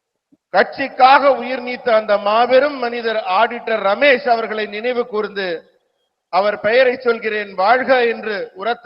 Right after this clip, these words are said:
குரலில் கூறுங்கள். ஆடிட்டர் ரமேஷ்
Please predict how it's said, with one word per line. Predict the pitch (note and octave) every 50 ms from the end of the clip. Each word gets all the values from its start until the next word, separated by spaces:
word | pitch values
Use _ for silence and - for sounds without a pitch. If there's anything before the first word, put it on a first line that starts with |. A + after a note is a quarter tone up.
| A3+ -
குரலில் | G#3+ G3+ G3+ G3+ F#3+ F#3 F3 -
கூறுங்கள். | F#3 F#3+ F3+ F3 E3+ E3 D#3 C3+ C3 - _ _ _ _ _ _ _ _ _ _ _ _ _ _ _ _ _ _ _ _ _ _ _ _ _ _ -
ஆடிட்டர் | E3+ G#3+ A3+ A#3+ A#3+ A#3+ A3+ B3 B3 A#3 G#3+ G#3
ரமேஷ் | A3 A#3+ C#4 C#4+ C#4 C#4 C4+ -